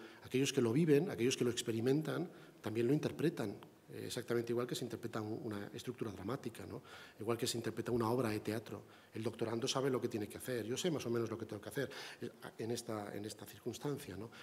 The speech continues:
Estoy sometido a estándares emocionales y no solamente emocionales. Hay una serie de reglas comunitarias y sociales que me dicen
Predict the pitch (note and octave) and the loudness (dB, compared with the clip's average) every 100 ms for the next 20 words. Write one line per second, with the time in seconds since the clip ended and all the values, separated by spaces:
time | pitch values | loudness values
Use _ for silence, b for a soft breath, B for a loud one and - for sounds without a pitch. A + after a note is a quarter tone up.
0 | B G#2+ B2 A#2+ B2 A#2+ B2 B2+ - B2+ | B 0 0 2 0 2 2 2 0 0
1 | C3 A#2 - G#2+ G2+ G#2+ A#2 C3 D#3 A2+ | 0 0 0 -2 -4 -4 -4 -4 -4 -2
2 | A2 B2 A2+ A2 A2 A2 G#2+ - G#2+ A#2+ | -2 0 0 0 -2 -6 -8 -10 -10 -8
3 | A2 A2 A#2 A2 C3 A2+ G#2+ A#2+ B2 - | -8 -4 -4 -2 -2 -2 -2 -2 -2 -4
4 | A2 G#2+ G#2 A#2 A#2+ A#2+ A2 A#2+ A#2+ A#2+ | -6 -6 -4 -4 -6 -8 -8 -6 -6 -6
5 | B B B - A2+ A2 A#2+ B2 | B B B -6 -2 0 0 0